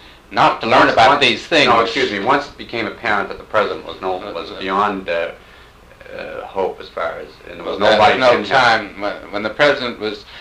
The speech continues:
Speaker 1: uh, there again, uh, I stood with Missus Kennedy, and,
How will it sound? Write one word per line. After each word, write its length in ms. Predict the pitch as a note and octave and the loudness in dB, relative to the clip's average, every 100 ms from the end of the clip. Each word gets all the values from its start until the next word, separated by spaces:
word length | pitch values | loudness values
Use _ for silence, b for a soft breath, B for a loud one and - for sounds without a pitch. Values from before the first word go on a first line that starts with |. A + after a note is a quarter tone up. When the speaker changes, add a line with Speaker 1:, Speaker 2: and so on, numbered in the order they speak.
| B - - | B -16 -2
Speaker 1:
uh, 340 | G2 F#2+ F2 | 2 4 2
there 300 | F2 B2+ A#2+ | 4 4 4
again, 380 | A#2 B2 C3 B2+ B B - | 4 4 2 -2 B B -8
uh, 300 | F#2+ G2+ F#2+ | 0 2 2
I 220 | G2+ A2 A#2 | 4 4 2
stood 280 | - B2 | 0 -2
with 120 | G#2+ A#2+ | -2 -4
Missus 360 | A#2+ A2 G#2 | -6 -6 -12
Kennedy, 560 | - C3 B2+ B2 C3 C3 | -2 0 0 0 -4 -4
and, 420 | G2 G#2 G2+ - | -2 -2 -2 -8